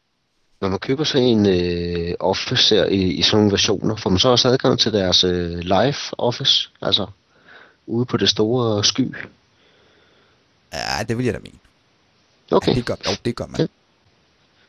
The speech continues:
Speaker 1: er jo selvfølgelig
Speaker 2: Men
Speaker 1: også en
Speaker 2: altså, man
Speaker 1: mulighed.
Speaker 2: køber det jo online, så...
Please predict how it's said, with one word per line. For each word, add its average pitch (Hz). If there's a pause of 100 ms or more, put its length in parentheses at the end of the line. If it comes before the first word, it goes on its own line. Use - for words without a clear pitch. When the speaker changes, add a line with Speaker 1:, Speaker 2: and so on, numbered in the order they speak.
(460)
Speaker 1:
er 160
jo 185
selvfølgelig 101
Speaker 2:
Men 80
Speaker 1:
også 135
en -
Speaker 2:
altså, 117
man 90
Speaker 1:
mulighed. 123
Speaker 2:
køber 170
det 147
jo 131
online, 131
så... -